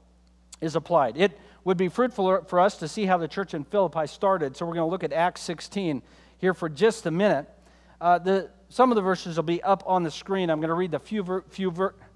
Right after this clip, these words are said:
first few verses of the reading, and that'll tell a little bit of the story. This is Acts sixteen, beginning in verse eleven.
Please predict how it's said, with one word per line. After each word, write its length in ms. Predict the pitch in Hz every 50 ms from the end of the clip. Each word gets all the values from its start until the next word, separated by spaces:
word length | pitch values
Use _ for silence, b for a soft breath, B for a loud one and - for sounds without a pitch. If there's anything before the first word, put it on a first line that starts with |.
| b b b b b b b _
first 340 | - 254 277 240 - - -
few 160 | - 214 202
verses 460 | 165 147 185 202 190 - 185 165 139 151
of 80 | 147
the 80 | 143 147
reading, 440 | 156 175 185 175 156 151 147 147 151
and 140 | 147 160
that'll 420 | 165 165 160 160 151 139 123 - - - - - _ _ _ _ _ _ _ _ _ _ _ - - -
tell 180 | - 180 170 160
a 40 |
little 160 | 160 165 170 151
bit 100 | 147 143
of 80 | 139
the 80 | 131 120
story. 400 | - - - 160 151 131 110 b b b b b b b b
This 180 | 190 214 233 240
is 140 | 226 190 208
Acts 280 | 214 226 226 220 -
sixteen, 440 | - - 226 196 - - 208 208 190
beginning 320 | 175 175 180 202 208 196 185
in 100 | 165 147
verse 240 | 170 190 - -
eleven. 500 | 165 147 165 190 196 185 160 151 147 156